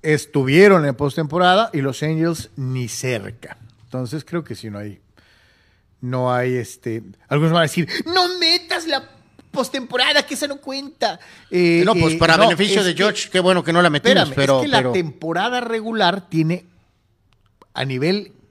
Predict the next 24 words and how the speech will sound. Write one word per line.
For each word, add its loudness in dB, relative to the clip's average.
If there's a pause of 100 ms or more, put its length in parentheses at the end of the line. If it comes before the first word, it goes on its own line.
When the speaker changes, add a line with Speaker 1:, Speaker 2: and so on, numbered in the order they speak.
(580)
Speaker 1:
grupal 2 (180)
un -8
objetivo. -4 (1040)
Calificar. -18
Speaker 2:
Sí, -4
sí, -2
pero -2
es -6
que -4
no, -6
no -2
hay 2
ni, -14
Speaker 1:
Calificar. -2
Speaker 2:
no -2
hay 2
ni, -8
no -6
hay 2
debate, 2
pues, -8
o -6
sea, -2
Speaker 1:
¿Va? 2